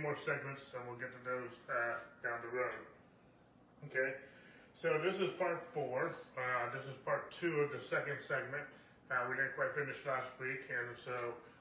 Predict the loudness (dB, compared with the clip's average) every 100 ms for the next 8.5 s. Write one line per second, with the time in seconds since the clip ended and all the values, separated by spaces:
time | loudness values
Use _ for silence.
0 | -4 -4 -6 -4 -4 -4 -4 0 2 2
1 | -2 -2 -2 0 0 0 -4 -4 -2 -2
2 | 0 0 -2 -2 -2 0 -2 -10 -14 -20
3 | -20 -20 -20 -20 -20 -18 -16 -16 -18 -6
4 | 2 2 2 -6 -18 -18 -18 -8 4 4
5 | 6 6 6 4 0 2 2 2 -2 -6
6 | -4 -2 -2 -4 -6 -8 -6 -6 -6 -8
7 | -14 -4 -2 -2 -2 -2 2 2 0 -6
8 | 0 2 2 2 2